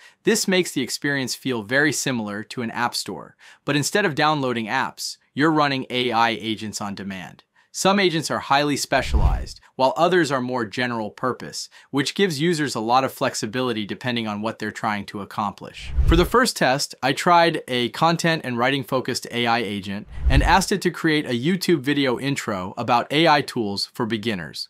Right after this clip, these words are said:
The response was surprisingly well-structured, clear,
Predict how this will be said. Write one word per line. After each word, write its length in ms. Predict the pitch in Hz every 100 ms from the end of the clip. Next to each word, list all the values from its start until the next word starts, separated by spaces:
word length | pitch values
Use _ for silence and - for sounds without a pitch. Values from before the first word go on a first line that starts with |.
| _ - - -
The 100 | 156
response 500 | 175 - 214 220 -
was 160 | 147
surprisingly 640 | - 131 165 185 180 170 143
well-structured, 800 | 117 127 - 110 98 - 95 - _
clear, 480 | - 185 151 101 127